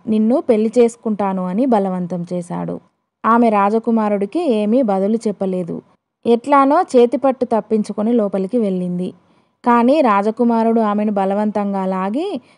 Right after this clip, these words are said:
గుర్రం మీద ఎక్కించుకొని అంతఃపురానికి తీసుకుపోయాడు.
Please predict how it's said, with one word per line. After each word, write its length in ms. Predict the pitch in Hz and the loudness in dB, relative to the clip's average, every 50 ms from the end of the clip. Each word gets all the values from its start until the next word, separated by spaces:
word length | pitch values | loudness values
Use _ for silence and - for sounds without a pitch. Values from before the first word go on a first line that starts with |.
| _ _ 220 | _ _ 2
గుర్రం 360 | 233 247 262 285 302 294 277 | 4 4 6 4 4 4 4
మీద 180 | 254 233 220 | 4 4 4
ఎక్కించుకొని 720 | 220 214 208 196 - - 214 208 - - _ 208 214 240 277 | 2 2 0 -2 -2 -4 -4 -4 -4 -6 _ -2 0 2 2
అంతఃపురానికి 760 | 285 240 214 208 - 233 226 - 220 208 196 185 185 190 - | 2 0 0 0 -2 -2 -2 -2 -4 -2 -2 -4 -4 -4 -4
తీసుకుపోయాడు. 920 | - - 240 220 190 - _ 202 185 196 190 190 185 180 180 175 180 - | -2 -2 -2 -2 -2 -6 _ -10 -6 -4 -4 -4 -2 -4 -4 -4 -6 -6